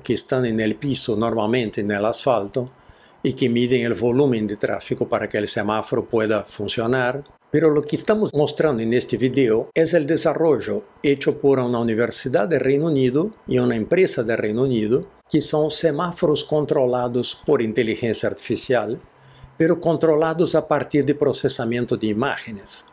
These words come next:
O sea, es como que el semáforo ve el tráfico que hay en la calle. A través del procesamiento de imágenes, el semáforo puede identificar el volumen de tráfico que tiene que dejar pasar,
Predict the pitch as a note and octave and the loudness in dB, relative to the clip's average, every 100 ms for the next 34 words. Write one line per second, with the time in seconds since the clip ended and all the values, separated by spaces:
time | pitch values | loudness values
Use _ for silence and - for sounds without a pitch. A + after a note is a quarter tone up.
0 | _ - B2+ - D3 A#2+ A2+ - C3 - | _ -4 -2 2 2 2 -2 -2 -2 0
1 | D#3 D3 C#3 B2+ - C3 D3+ D3+ E3+ D#3+ | -2 0 0 -2 -2 0 -2 0 0 0
2 | G#3+ G#2+ A#2 E3+ C#3+ - _ - - A#2+ | -4 -8 0 2 0 -6 _ -20 -4 -4
3 | G#2+ B2 A#2 C3+ C3 - A#2+ A2 G#2 F#2 | -2 -2 -2 -4 -6 -4 -4 -2 -2 -2
4 | - G2+ F#2 A2 A2 - _ - A2+ A2+ | -4 -4 -6 -10 -12 -20 _ -6 -2 0
5 | C#3 D#3+ D#3 C3+ C3 D3 C#3+ A#2 A#2 G#2 | 0 2 2 2 0 0 0 -2 -2 -4
6 | A2 C#3+ D3+ C3+ - C3+ D#3 - - - | -2 0 0 -2 0 0 0 -4 -10 -20
7 | - - - B2+ - B2+ C#3+ C#3+ D#3+ D#3+ | -16 -16 -2 0 0 0 -2 2 2 2
8 | - C#3 B2 A#2 A2+ C3 C3 C3+ C3+ B2+ | 0 2 4 2 0 0 0 -4 -2 -2
9 | G#2 - - B2+ A2 C3 F#3 A#3 F#3 B2+ | -2 -4 0 0 2 2 2 2 2 2
10 | B2 B2+ C#3+ A2 - B2 G#2 F#2+ - _ | 2 0 -2 -2 -6 -4 -4 -6 -14 _
11 | - - C3 C#3 C3 A#2+ A#2+ G#2+ G2 A2+ | -18 -4 -4 2 0 2 -2 -4 -4 -4
12 | - C3+ C3 D3 C3+ E3+ | -2 -2 0 0 0 -2